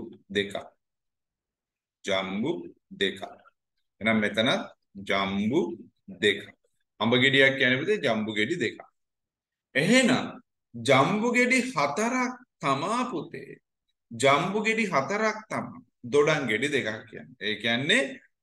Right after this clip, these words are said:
ජම්බු ගෙඩි හතරක් තමා, ජම්බු හතරක් තමා පුතේ දොඩම් දෙකක් කියන්නේ. එහෙනම් අපි මේකෙන් හදාගන්නවා,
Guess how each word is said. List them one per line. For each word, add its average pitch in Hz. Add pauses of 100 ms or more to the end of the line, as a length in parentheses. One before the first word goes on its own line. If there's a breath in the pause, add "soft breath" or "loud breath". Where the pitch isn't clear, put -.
ජම්බු 127
ගෙඩි 185
හතරක් 165
තමා, 90 (720)
ජම්බු 113 (1000 soft breath)
හතරක් 165 (180)
තමා 117
පුතේ 92 (480)
දොඩම් 113 (1500)
දෙකක් 117 (320)
කියන්නේ. - (340)
එහෙනම් 127
අපි 135
මේකෙන් 156
හදාගන්නවා, 123